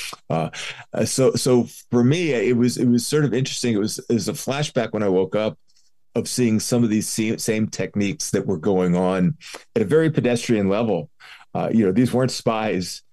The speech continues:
and, and spooks. These were, these were just regular construction workers and doctors and nurses and people like that,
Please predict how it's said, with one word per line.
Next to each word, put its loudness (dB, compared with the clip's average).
and, 0
and -2
spooks. 2
These 2
were, 2
these 2
were 0
just -4
regular 0
construction -2
workers 0
and 0
doctors -2
and 0
nurses -2
and 0
people 0
like 0
that, -2